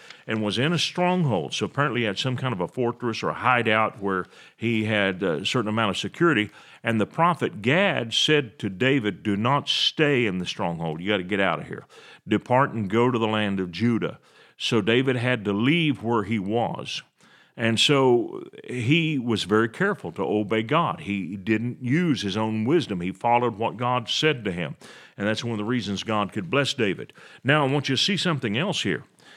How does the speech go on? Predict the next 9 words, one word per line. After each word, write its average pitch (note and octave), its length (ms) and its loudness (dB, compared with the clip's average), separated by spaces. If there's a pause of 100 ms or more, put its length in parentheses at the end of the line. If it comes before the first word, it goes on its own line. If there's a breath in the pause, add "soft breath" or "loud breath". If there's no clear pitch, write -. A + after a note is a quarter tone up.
(640 loud breath)
We A2 220 2
talk C3 300 4
about A#2+ 260 4
how B2 200 2
he G#2 160 0
picked - 400 -2
his A#2 160 4
battles A#2+ 440 0
carefully. A2 580 -2